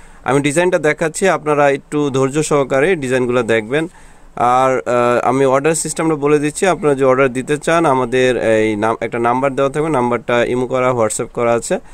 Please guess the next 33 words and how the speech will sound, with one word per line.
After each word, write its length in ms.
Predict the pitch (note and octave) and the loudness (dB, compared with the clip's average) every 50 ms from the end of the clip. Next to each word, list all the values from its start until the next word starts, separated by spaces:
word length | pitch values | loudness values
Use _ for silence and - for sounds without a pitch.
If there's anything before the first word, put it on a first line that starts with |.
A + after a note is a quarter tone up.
| - - - - - | -20 -20 -20 -20 -6
আপনারা 280 | - B2 - - C#3 C#3 | -6 -4 -2 0 0 0
সেই 140 | C3+ C#3+ C#3 | 0 0 0
নাম্বারে 260 | C#3 C#3 C3+ C3 B2+ | 0 2 2 2 0
যোগাযোগ 360 | A2+ A#2+ B2 B2 A#2 B2 A#2+ | 2 2 0 2 0 0 -2
করলে 180 | - D#3 E3+ F#3 | -4 -2 0 2
অর্ডারটা 540 | D#3 B2+ A2+ A2+ A2 - - A#2 A2+ A2 G#2 | 2 2 0 0 -4 -2 0 0 2 2 0
কনফার্ম 380 | - A2+ A2 A2 A#2+ A#2+ A2+ A2 | 0 -2 -4 -2 -2 -2 -2 -2
করতে 260 | F#2 G#2 F#2 - - | -4 -6 -8 -6 -4
পারবেন। 300 | F#2 F2+ F2 E2+ E2+ - | -4 -2 -2 -4 -4 -4
আমরা 180 | - A#2 B2 B2 | -2 -2 -2 0
ঢাকার 300 | A#2+ C3 B2+ B2+ D3 C#3+ | 0 -2 -2 -2 -2 -2
ভিতরে 340 | C3 C#3 C#3 - D3+ D#3 D3+ | -2 -4 -2 0 0 0 2
ডেলিভারি 420 | D3 D3+ D3 D3+ C#3+ D3+ D3 D3 | 2 2 2 2 2 2 2 2
দিয়ে 200 | C#3 C3+ D3 D3 | 0 0 0 0
থাকি, 240 | D3 D3+ C#3+ G3 G3 | 0 0 -2 -2 -2
ঢাকার 260 | F3 D3 A#2+ C3 A#2+ | -2 -2 -2 -2 -2
বাইরেও 340 | G#2+ A2 A2 A2 G2+ G#2+ G2+ | 0 0 0 0 0 -2 -4
ডেলিভারি 460 | F#2 G2 F#2+ F#2 G2 F#2 F#2 F2+ F2+ | -2 -2 -2 -2 0 -2 -2 -4 -4
দিয়ে 160 | F2 F2 F2 | -6 -8 -8
থাকি। 240 | - - E2+ - - - - - - - - - - - - - - - | -8 -10 -12 -14 -14 -20 -20 -20 -20 -20 -20 -20 -20 -20 -20 -20 -18 -4
তো 80 | - B2 | -2 0
আমি 220 | B2+ C3+ D3 D3+ | 0 2 2 0
ড্রেসটা 400 | C3+ B2 C3 C#3+ C#3+ - - D3 | 0 2 0 0 0 0 -4 0
দেখাচ্ছি, 500 | C3+ C3 B2+ - D3+ C#3+ C3+ - F#3+ F#3 | 0 0 0 0 -2 -4 -2 0 -2 -2
একটু 200 | F3 E3 - D3+ | -2 -2 -4 -2
ধৈর্য 300 | B2+ C#3 B2+ A#2+ B2+ C#3+ | -2 -2 -2 -2 -2 -4
সহকারে 340 | C#3 - D3+ E3+ F3+ F#3 F3+ | -4 -4 -2 -2 -2 -2 -2
ডিজাইনটা 480 | D3+ B2 A#2 A2 A#2+ B2 B2 A#2+ G#2+ G2+ | -2 -4 -2 0 0 0 0 0 -2 -2
দেখেন। 340 | F2+ E2+ D2+ - - - - - - - - - | -2 -4 -4 -6 -8 -14 -14 -14 -20 -20 -12 -6
এটা, 180 | - C3+ C3+ D3 | -4 -2 0 0
এটা 200 | C3+ B2+ - E3+ | 0 0 0 0
হচ্ছে 200 | D#3+ D#3 - E3+ | 0 0 -2 -4
কামিজ, 440 | - C#3 A#2+ A2 G#2 A2+ - - | 0 0 0 0 -2 -4 -6 -8